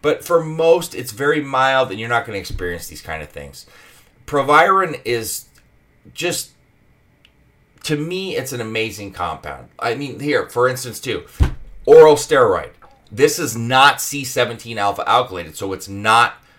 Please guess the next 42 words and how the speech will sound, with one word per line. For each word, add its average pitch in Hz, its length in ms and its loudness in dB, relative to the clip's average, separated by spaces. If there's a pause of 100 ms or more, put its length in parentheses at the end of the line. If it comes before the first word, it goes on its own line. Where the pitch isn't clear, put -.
(120)
like 101 180 -2
a 110 80 -2
toxic - 680 -4 (280)
oral, 113 340 4
like 90 180 -4
an 98 100 -12
Anavar 107 380 -4
or 95 320 0
a 101 40 -2
Winstrol 104 480 -2
or 92 100 0
a 92 80 -6
D-Bol, 98 360 -2
where 98 140 2
I 98 60 2
tell 117 180 -4
you, 98 140 -6
"Do 98 220 -10
not 107 200 -2
exceed 95 360 -10
six - 280 -12
weeks 73 240 -16
of 78 100 -18
this." - 300 -20 (480)
You 113 140 -8
can 165 200 -2
run 147 320 2
this 139 180 -2
for 107 180 0
extended 101 400 -6
periods 98 300 -4
of 80 80 -10
times. 80 320 -8 (360)
I 185 200 8
don't 220 200 4
like 175 200 2
to 151 100 -8
go 143 240 6
over, 131 180 4
like, 95 280 -2 (160)
you 98 160 -10
know 69 160 -14